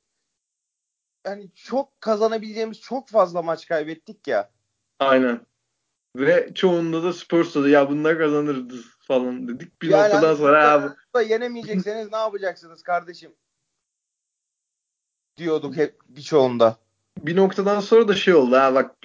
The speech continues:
Speaker 2: kazanacağız gibi duruyor. Bunu kesin kaybederiz. Kaybedeceğiz gibi duruyor. Bunu kesin kazanırız." falan noktasına da gelmiştik aslında.
Speaker 1: Abi benim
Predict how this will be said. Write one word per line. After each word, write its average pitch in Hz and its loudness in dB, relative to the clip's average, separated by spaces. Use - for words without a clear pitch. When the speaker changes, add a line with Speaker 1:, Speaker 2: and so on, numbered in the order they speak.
Speaker 2:
kazanacağız 147 4
gibi 135 -2
duruyor. 151 0
Bunu 151 -8
kesin 151 -6
kaybederiz. 139 0
Kaybedeceğiz 143 0
gibi 123 -4
duruyor. 160 0
Bunu 151 -8
kesin 165 -4
kazanırız." 139 0
falan 120 -2
noktasına 139 -2
da 185 0
gelmiştik 151 0
aslında. 120 -2
Speaker 1:
Abi 151 4
benim 160 4